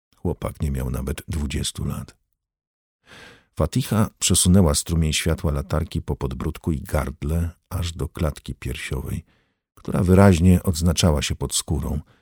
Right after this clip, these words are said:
ponieważ ofiara była bardzo szczupła. Martę poczuł się zaskoczony,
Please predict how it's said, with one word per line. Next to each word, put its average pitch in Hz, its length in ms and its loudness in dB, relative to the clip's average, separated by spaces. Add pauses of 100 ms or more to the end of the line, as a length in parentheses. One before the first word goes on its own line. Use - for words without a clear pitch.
(180)
ponieważ 71 360 -2
ofiara 80 340 2
była 69 260 -4
bardzo 62 300 -6
szczupła. - 640 -8 (1120)
Martę - 540 -2
poczuł - 320 -6
się - 160 -6
zaskoczony, 67 840 -4